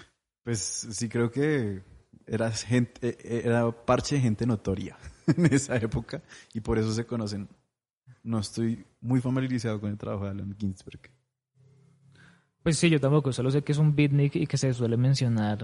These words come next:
Speaker 2: Así, eh, esa gente que, con la que usted se la pasa del diván y eso seguro sí sabe bien, pero es, eso es, es como un hippie,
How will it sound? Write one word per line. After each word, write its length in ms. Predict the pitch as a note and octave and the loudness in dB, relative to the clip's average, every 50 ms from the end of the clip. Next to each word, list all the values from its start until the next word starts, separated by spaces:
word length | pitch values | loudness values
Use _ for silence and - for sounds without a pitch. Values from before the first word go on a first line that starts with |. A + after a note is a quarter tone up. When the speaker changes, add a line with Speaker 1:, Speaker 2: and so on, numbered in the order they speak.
| G#2+ F#2 G#2 | -8 -8 -6
Speaker 2:
Así, 240 | A2+ A2 - - - - | -6 -6 -8 -8 -8 -6
eh, 160 | D#3+ - G2 D#3+ | -6 -4 -4 -2
esa 160 | C#3+ - F#3+ | 2 4 4
gente 200 | F#3 F#3 F3+ F#3+ - | 4 4 4 0 -2
que, 140 | - F#3+ F3+ | 0 2 4
con 120 | F3 E3+ | 4 4
la 40 | D3+ | 2
que 60 | - | 2
usted 140 | - - B2+ | 0 2 2
se 40 | C3+ | 4
la 60 | D3 | 4
pasa 240 | D3 - B2 A#2+ B2+ | 4 2 2 2 2
del 140 | C3 C#3+ C#3 | 2 2 2
diván 240 | C#3 A#2+ G#2 G#2+ | 2 2 2 0
y 60 | A2+ A#2 | 0 0
eso 120 | A#2 C3+ | 0 0
seguro 280 | C3 C3+ A#2+ A2 G#2+ G#2 | 0 0 0 0 0 0
sí 120 | - B2+ A#2 | -2 -2 -2
sabe 200 | - A#2+ A2+ A2+ A2+ | -2 -2 0 0 0
bien, 160 | A2+ G#2+ G2+ A#2 | 0 0 0 0
pero 220 | A#2 A#2 A#2+ B2 | 0 0 2 2
es, 140 | C3 B2+ - | 2 0 0
eso 220 | - E3+ D3 F3+ | 0 2 2 2
es, 240 | G3+ - F3+ E3 D#3+ | 2 4 2 0 2
es 140 | - D#3+ - | 0 0 2
como 160 | - A3+ A#3 | 4 4 6
un 160 | G#3+ G#3 G3+ - | 6 6 6 6
hippie, 540 | - A#3 G#3 - A#3 A3+ A#3 A#3 A3+ G#3 | 4 2 2 4 4 4 4 4 2 -2